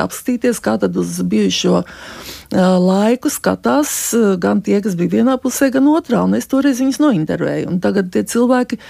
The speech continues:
izņemot Arvīda Griguļa, eh, dzīvesbiedri Mirdzu Kļavu, eh, kur arī piedalījās sarunā, visi ir miruši, un tā kā viņu domas šodien vairs nevarētu uzzināt. Tā tad varētu teikt,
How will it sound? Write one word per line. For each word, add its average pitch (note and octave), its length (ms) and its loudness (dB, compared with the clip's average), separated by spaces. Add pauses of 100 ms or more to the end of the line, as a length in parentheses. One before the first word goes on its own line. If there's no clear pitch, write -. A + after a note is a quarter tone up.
(200)
izņemot F#3+ 480 2
Arvīda F#3+ 340 0
Griguļa, G3 560 0 (220)
eh, F#2+ 480 0
dzīvesbiedri F#3 920 0
Mirdzu G3+ 400 0
Kļavu, B3 360 2
eh, - 720 -6
kur B3 140 -2
arī C4 240 2
piedalījās B3+ 480 0
sarunā, B3+ 640 0 (120)
visi G3 300 -2
ir G#3 40 0
miruši, C4 440 0
un F3+ 100 0
tā F#3+ 180 0
kā F3+ 160 0
viņu F#3 180 4
domas G3 280 2
šodien G#3+ 340 2
vairs G#3+ 180 0
nevarētu A3+ 440 0
uzzināt. F3+ 480 -2 (380)
Tā F3+ 160 4
tad E3 120 -2
varētu F#3+ 320 0
teikt, F3+ 220 -2